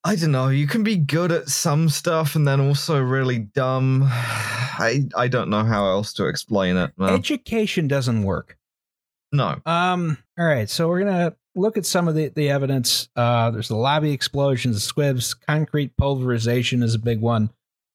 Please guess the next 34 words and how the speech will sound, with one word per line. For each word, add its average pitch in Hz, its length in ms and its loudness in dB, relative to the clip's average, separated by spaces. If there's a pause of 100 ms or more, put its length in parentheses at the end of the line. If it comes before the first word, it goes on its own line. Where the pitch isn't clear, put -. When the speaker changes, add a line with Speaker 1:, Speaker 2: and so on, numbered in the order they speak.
(100)
Speaker 2:
Logistics 143 600 0
of 117 180 -4
Bush 131 440 -2
secretly 127 440 0
putting 117 300 0
bombs 110 500 2
in 104 80 2
the 101 80 -2
towers, 113 560 0
and 101 80 -2
of 95 80 -4
course 113 220 0
the - 140 -20
thermite. 139 460 0 (540)
Um, 127 720 0 (220)
one 185 140 0
of 160 120 0
the 156 40 0
things 143 160 0
I 131 100 2
said 127 500 0
is, 127 560 0
um, 113 520 2 (440)
for 139 100 -2
months 151 540 0 (100)
after 143 320 0
September 131 640 0
eleventh, 123 500 0 (560)
the 120 80 0
investigators 120 920 2
were - 200 0
unable 135 440 0
to 110 100 0
persuade 120 760 0